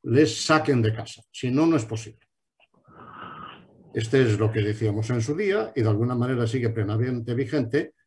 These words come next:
por cuanto, como veremos ahora, eh, pese a la reducción del desnivel en diez centímetros, sigue siendo inaccesible. La segunda parte comienza con la visión de María Pita, como es obvio, pues,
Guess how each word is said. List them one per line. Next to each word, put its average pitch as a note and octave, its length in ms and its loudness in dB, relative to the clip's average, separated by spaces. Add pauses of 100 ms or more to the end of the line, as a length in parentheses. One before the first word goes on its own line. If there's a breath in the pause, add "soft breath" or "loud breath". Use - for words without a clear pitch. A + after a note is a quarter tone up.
(200)
por A#2+ 200 -2
cuanto, A#2+ 340 0
como G2+ 240 -4
veremos A2+ 320 2
ahora, C3 480 2 (400 soft breath)
eh, A2+ 540 4
pese A2 480 0 (400)
a G#2 180 -4
la G#2+ 160 2
reducción A2+ 600 4
del B2 160 0
desnivel B2+ 480 0
en G#2 160 -2
diez C3 160 0
centímetros, C3 760 0 (280)
sigue C3+ 380 2
siendo A#2 640 0
inaccesible. A2 880 2 (2500 loud breath)
La A#2 80 -10
segunda A#2 400 4
parte D3+ 360 2
comienza A2 560 2
con G2 160 -8
la F#2 80 -10
visión G2 240 -4
de G2 80 -4
María A2+ 260 2
Pita, F#3+ 300 0
como G2 180 -4
es A2 100 -6
obvio, G#2+ 300 2
pues, F#2 240 -8